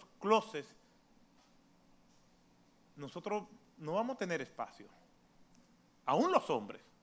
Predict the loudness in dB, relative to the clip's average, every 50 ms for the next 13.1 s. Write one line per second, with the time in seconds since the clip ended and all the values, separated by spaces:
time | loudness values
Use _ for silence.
0 | -20 -20 -20 -20 -20 -20 -20 -20 -20 -20 -20 -20 -20 -20 -20 -20 -20 -20 -20 -20
1 | -20 _ -20 -20 -20 -20 -20 -20 -20 -20 -20 -20 -20 -20 -20 _ -20 _ -20 -20
2 | -20 -20 -20 -20 _ _ _ -20 -20 _ _ _ -20 -20 _ _ _ _ _ -6
3 | 0 4 6 8 10 10 12 10 10 8 4 0 0 0 0 0 -2 -4 -10 -18
4 | -20 -20 -20 -20 -20 -20 -20 -20 -20 -20 -20 -20 -20 -20 -20 -20 -20 -20 -20 -20
5 | -20 -20 _ -2 2 2 2 2 2 0 -2 2 4 6 6 6 6 6 6 8
6 | 8 8 8 6 2 -4 0 6 8 10 10 8 6 0 -6 -4 -2 -2 -4 -4
7 | 0 6 10 12 12 12 10 6 2 -8 -4 2 6 8 10 10 8 6 4 2
8 | -2 -8 -14 -20 -20 -20 -20 -20 -20 _ _ -20 -20 -20 -20 -20 -20 -20 -20 _
9 | _ _ _ 0 6 10 10 10 10 8 4 -6 -6 0 0 0 0 -2 -12 -20
10 | -20 -8 0 4 8 12 12 12 12 10 6 -4 -10 -8 -6 -4 -4 -6 -8 -12
11 | -10 -2 2 2 2 2 0 -6 -2 4 6 8 8 6 6 2 2 4 6 8
12 | 8 8 8 4 2 -2 -4 -4 -4 -4 -4 -4 -4 -6 -8 -8 -6 -8 -10 -10
13 | -12